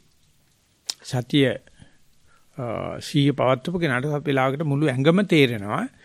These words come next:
ආස්වාද ප්‍රසවාසයත් ඒකේ තියෙන කොටසක් විතරයි. අවශ්‍ය නම් ආස්වාද ප්‍රසවාසයත් එක්ක ඉන්න පුළුවන්. නැත්නම් මුළු සමස්ත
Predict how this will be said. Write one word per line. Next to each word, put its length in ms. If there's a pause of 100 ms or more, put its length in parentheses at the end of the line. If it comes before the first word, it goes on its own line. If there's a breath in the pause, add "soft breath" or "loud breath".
(220 soft breath)
ආස්වාද 360
ප්‍රසවාසයත් 640
ඒකේ 240
තියෙන 260 (500)
කොටසක් 420
විතරයි. 360 (1040)
අවශ්‍ය 420
නම් 280 (500)
ආස්වාද 340
ප්‍රසවාසයත් 560
එක්ක 140
ඉන්න 140
පුළුවන්. 240
නැත්නම් 220
මුළු 180
සමස්ත 460